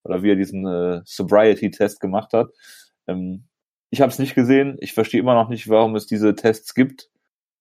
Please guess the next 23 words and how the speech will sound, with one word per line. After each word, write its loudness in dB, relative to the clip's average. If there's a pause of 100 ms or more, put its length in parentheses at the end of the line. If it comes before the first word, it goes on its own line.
warum 4
man, 0
äh, 0
nicht -8
einfach -2
Schnelltests -4
macht -2
und -4
dann, 0
äh, 0
das -4
weiß. 2
Man -8
muss -12
Leute 0
immer -2
halt -4
vorführen 0
irgendwie. 0
Ich -6
hab -6
keine 2
Ahnung. 0